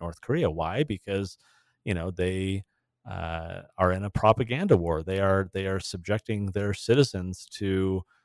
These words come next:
these lies, and they don't want the truth to get in there. And so when people force the truth in there or, or use these types of methods, they don't take kindly to it.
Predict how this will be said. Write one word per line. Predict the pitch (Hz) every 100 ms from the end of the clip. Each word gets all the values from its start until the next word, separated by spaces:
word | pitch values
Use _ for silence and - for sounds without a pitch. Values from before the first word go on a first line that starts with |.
| _ -
these | 85
lies, | 80 80 127 85 92 98
and | 92 90
they | 87 104
don't | 117 95
want | 92
the | 92
truth | - 98 - -
to | 85
get | 90
in | 127
there. | 101 71
And | 80 -
so | 95
when | 87 82
people | 98 90
force | 90 - 92 -
the | - 95
truth | - 123 90
in | 85
there | 82 85 101
or, | 87 85 -
or | 85
use | 85 92 92
these | 90 -
types | 95 87
of | 80
methods, | 82 113 87 82
they | 95
don't | 117 123
take | - -
kindly | - 127 156
to | -
it. | -